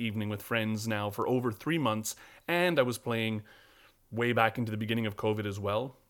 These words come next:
and that is Trajan. Now, in Trajan, you play, well, it's not really clear who you are in the game. The game takes place in Rome in the second century A D, and you're someone who is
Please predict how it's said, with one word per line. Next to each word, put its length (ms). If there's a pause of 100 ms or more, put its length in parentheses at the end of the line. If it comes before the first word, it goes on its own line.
(380)
and 160
that 160
is 380 (420)
Trajan. 520 (1400)
Now, 120
in 80
Trajan, 420
you 100
play, 460 (560)
well, 380
it's 220 (280)
not 360
really 220
clear 280
who 180
you 200
are 140
in 60
the 80
game. 340 (340)
The 100
game 180
takes 200
place 320
in 140
Rome 220
in 60
the 60
second 300
century 420
A 160
D, 240
and 140
you're 160
someone 340
who 160
is 160